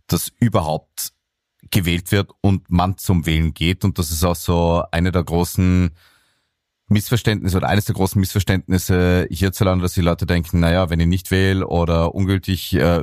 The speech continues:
wähle, äh, weil mir nichts ins, äh, Gesicht passt, das hat schon auch seine,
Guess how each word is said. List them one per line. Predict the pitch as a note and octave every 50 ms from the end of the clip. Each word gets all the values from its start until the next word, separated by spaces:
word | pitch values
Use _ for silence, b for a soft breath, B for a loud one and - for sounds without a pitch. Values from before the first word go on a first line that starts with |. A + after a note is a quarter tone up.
| A#1 C2
wähle, | D2+ E2+ F2 F#2 G2+ G2 B B B B B B B B _ -
äh, | - F2+ F2 E2+ E2+ F2 F2 F2 E2 - -
weil | - F#2+ F#2 E2+
mir | E2+ F#2 F2+ F2 - -
nichts | - F#2 F#2+ F#2 - -
ins, | G2+ F#2+ E2+ - - - - -
äh, | E2 C2 E2 F2 E2
Gesicht | - G2 E2+ E2 G2+ F#2 -
passt, | - G2 F#2 F2+ - - - -
das | F2+ D#2+ - - - - - - -
hat | G2 F2+ -
schon | - G2
auch | D#2+ E2+ F#2
seine, | - - G2 F#2+ F#2+ F#2+ F#2